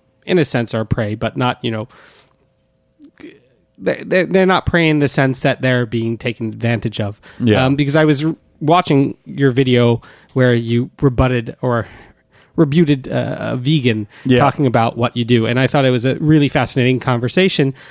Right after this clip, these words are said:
Speaker 1: about how we are a society of predator and prey. And, you know, we wouldn't tell wolves not to hunt.
Speaker 2: Yeah, I do. Intellectually, I think of, i-, i-, it's undeniable that humans are predators intellectually. And I, and I'm,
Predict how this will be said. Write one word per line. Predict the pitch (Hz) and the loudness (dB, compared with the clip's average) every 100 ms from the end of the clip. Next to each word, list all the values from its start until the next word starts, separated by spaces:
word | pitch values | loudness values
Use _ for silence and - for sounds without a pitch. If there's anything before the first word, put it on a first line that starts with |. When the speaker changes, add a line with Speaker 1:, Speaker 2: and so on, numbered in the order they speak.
| - - | -14 -2
Speaker 1:
about | 139 147 | 0 0
how | 151 156 | 2 2
we | 151 156 | 4 2
are | |
a | 151 | 2
society | 156 - 180 196 120 | -2 0 2 2 0
of | 113 - | -2 -2
predator | 127 110 107 | -2 -2 -4
and | 110 | -6
prey. | - 120 107 117 _ _ _ | -4 -4 -6 -10 _ _ _
And, | 123 123 135 | -2 0 0
you | 135 | 0
know, | 131 | 2
we | 127 | 2
wouldn't | 127 135 131 | 2 0 -2
tell | - 123 113 | -4 -2 -2
wolves | 123 131 117 107 107 - | 2 2 2 0 -8 -10
not | 139 127 127 - | -6 -2 -2 -2
to | 131 | -6
hunt. | - 120 110 - - - | -6 -4 -4 -6 -8 0
Speaker 2:
Yeah, | 185 170 | 2 4
I | 170 | 2
do. | 151 233 | 2 0
Intellectually, | 196 226 208 151 196 - 170 139 113 107 117 - - - - _ _ _ _ _ - | 2 4 4 4 4 2 2 4 4 2 -4 -14 -20 -20 -20 _ _ _ _ _ 0
I | 131 | 0
think | - 151 143 | 2 0 2
of, | 120 104 _ _ - | 0 0 _ _ -8
i-, | |
i-, | 120 131 123 123 - | -6 -6 -8 -10 -2
it's | 143 185 | 0 2
undeniable | 190 143 143 147 123 117 | 2 4 4 4 4 2
that | 101 | 2
humans | 113 123 110 101 | 2 4 4 2
are | 104 | 0
predators | 123 110 104 95 | 2 2 2 0
intellectually. | 101 107 110 - 95 | 0 0 0 0 0
And | 107 | 2
I, | 117 | 2
and | 123 120 | 2 2
I'm, | 120 113 | 4 0